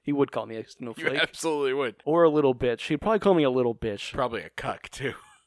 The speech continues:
Speaker 1: Probably.
Speaker 2: Oh, a soy boy for sure.
Speaker 1: Yeah, I
Speaker 2: I call you that. <laughs>
Speaker 1: You just like the rhyme.
Speaker 2: Yeah, well, and 'cause you taste like soy sauce. <laughs>
Speaker 1: Very salty. But in that flash, uh,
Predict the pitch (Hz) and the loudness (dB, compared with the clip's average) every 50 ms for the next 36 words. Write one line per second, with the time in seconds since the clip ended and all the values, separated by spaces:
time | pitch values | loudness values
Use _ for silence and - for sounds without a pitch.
0 | _ _ - 139 127 113 104 95 - 95 90 95 113 _ _ _ _ - 151 160 | _ _ 0 2 2 2 0 -6 -12 -12 -12 -12 -14 _ _ _ _ 4 6 6
1 | 147 - - 127 - - 170 175 165 139 120 117 104 101 - - 107 - - - | 6 4 0 -2 0 2 4 6 6 6 4 0 -2 -2 -2 -6 -8 -6 -4 -2
2 | 117 101 95 - _ _ _ _ _ _ _ _ _ _ _ _ _ _ _ _ | -2 -2 -4 -8 _ _ _ _ _ _ _ _ _ _ _ _ _ _ _ _
3 | _ _ _ _ - - 101 95 95 - - 107 117 117 113 113 110 - - 139 | _ _ _ _ -16 -12 -10 -10 -10 -8 -6 -4 -4 -2 -2 -2 0 6 8 10
4 | 156 151 - 135 113 104 98 95 95 98 95 90 85 101 - - - - - - | 10 8 8 2 0 -2 -2 -6 -6 -6 -6 -6 -6 -8 -8 -10 -14 -16 -18 -20
5 | - _ _ _ _ _ _ _ _ _ _ - 143 156 143 - 139 123 - - | -20 _ _ _ _ _ _ _ _ _ _ -6 -6 -4 -2 0 0 0 0 -2
6 | _ - 123 113 113 117 110 104 101 107 107 - _ _ _ - 131 113 107 - | _ -6 -6 -4 -2 -2 -2 -4 -4 -10 -12 -16 _ _ _ -2 -2 0 0 -2
7 | 95 139 147 147 151 156 156 156 160 143 139 131 - 127 123 - - 104 101 - | -2 0 2 4 4 2 2 -2 -6 -6 -8 -8 -6 -8 -8 -6 -6 -8 -8 -8
8 | - - 98 - - - - 139 - - - - - - - - - - - _ | -10 -10 -10 -10 -6 -4 -4 -4 -4 -6 -8 -6 -6 -4 -2 -2 -2 -2 -4 _
9 | - - _ - 190 160 - 139 143 156 135 120 - - 120 110 - - - 113 | -20 -20 _ -20 -14 -8 -4 -2 -2 -2 -2 -4 -4 -4 -6 -6 -6 -10 -12 -10
10 | - - _ - 302 - _ - - _ _ - - _ _ - - - _ - | -12 -12 _ -10 -10 -8 _ -8 -10 _ _ -8 -8 _ _ -12 -12 -10 _ -10
11 | - - _ - - _ _ _ _ - _ - 170 196 202 220 220 208 - - | -10 -10 _ -16 -16 _ _ _ _ -10 _ 2 6 6 6 6 6 4 4 6
12 | 226 254 294 226 196 214 - - - - - 330 - 185 180 180 - 381 | 6 8 8 8 8 8 6 2 -2 2 4 6 8 10 10 8 8 4